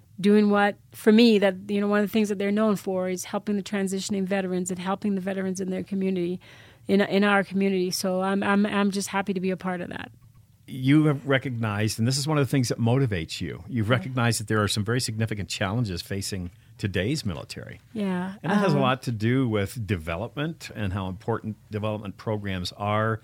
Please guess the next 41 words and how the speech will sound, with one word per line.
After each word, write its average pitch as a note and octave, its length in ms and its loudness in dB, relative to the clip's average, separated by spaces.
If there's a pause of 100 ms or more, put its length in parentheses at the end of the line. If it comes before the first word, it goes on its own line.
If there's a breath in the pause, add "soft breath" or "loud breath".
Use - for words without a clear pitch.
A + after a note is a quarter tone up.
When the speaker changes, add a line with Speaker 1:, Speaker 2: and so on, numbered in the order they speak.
(300 loud breath)
Speaker 2:
in A2 120 -2
terms A#2+ 280 2
of G2+ 120 0
bringing D#3+ 380 0
up - 240 -6
the B2 80 0
younger A#2 460 0
generation G2 840 -2 (400 soft breath)
and G#2 160 -2
helping A#2 320 0
them G#2 120 0
understand, F#2+ 800 -2
uh, F#2+ 240 -10
that, F#2+ 340 -6
uh, F#2 140 -2
leadership A2 440 -4
and E2 120 -10
character F#2+ 400 -8
development E2 420 -10
is E2 120 -12
Speaker 1:
Yeah. G2+ 80 -8 (100)
Speaker 2:
really F2 560 -4 (400 soft breath)
at G2 100 -2
the G2+ 100 -4
top F2+ 300 -2
of D#2+ 80 -8
the D2+ 80 -8
list. D#2 500 -6 (140)
Those A#2 320 4
are C#3+ 60 -2
the A#2+ 100 0
things A2 440 -2
that F#2+ 120 -4
get - 300 -6
you G2 100 -2
very G2+ 340 -2
far A2 640 0 (320 soft breath)
in A2+ 100 0
your G#2 120 2
military G#2+ 500 -2
career, F#2 580 -2